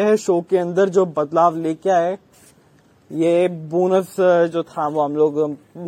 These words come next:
प्राइवेट कॉन्टेस्ट क्रिएट करने वाले हैं वर्ल्ड कप के अंदर, हर एक मैचेस के अंदर।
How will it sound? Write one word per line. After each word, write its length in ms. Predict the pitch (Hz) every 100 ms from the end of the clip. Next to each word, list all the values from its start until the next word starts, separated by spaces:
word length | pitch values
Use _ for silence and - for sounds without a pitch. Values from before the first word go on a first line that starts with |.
| 196 180 - - _ -
प्राइवेट 360 | 165 165 175 -
कॉन्टेस्ट 500 | 170 175 170 190 -
क्रिएट 220 | 185 170
करने 260 | - 151 156
वाले 240 | 156 151
हैं 60 | 165
वर्ल्ड 280 | 151 147 160 -
कप 180 | 165 -
के 80 | 160
अंदर, 340 | 151 156 165 180
हर 120 | 185 208
एक 140 | 214
मैचेस 340 | 190 185 190
के 120 | 185 208
अंदर। 260 | 175 202